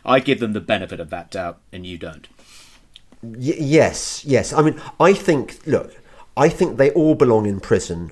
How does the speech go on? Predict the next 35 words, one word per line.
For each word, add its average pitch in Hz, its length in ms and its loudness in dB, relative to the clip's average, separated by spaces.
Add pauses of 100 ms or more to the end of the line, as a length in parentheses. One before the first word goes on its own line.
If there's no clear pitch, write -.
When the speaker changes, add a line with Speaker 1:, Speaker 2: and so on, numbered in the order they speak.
Speaker 2:
with, 107 720 -2
with 110 320 0
Bill 92 180 -2
Gates, 85 680 -8 (160)
um, 85 560 -6
with 92 380 -6
that, - 440 -6
with, 95 640 -10 (240)
uh, 85 380 -8
Larry 95 320 -2
Fink, - 580 -8 (220)
with 92 920 -8 (480)
Richard 95 300 -10
Branson, 92 600 -6
I 92 60 -6
mean, 92 320 -8
with 90 140 -14
Tony 90 260 -6
Blair. 90 480 -6
There's, 127 200 -4
there's 156 160 -4
a - 40 2
whole 196 220 2
list 113 340 -2
of 90 80 -8
people 78 380 -10
that 78 160 -14
should 98 200 -10
be 98 220 -8
in 95 240 -8 (340)
a, 98 140 -2 (140)
a 104 80 -2
maximum 101 640 -4
security 92 480 -4
prison 82 540 -10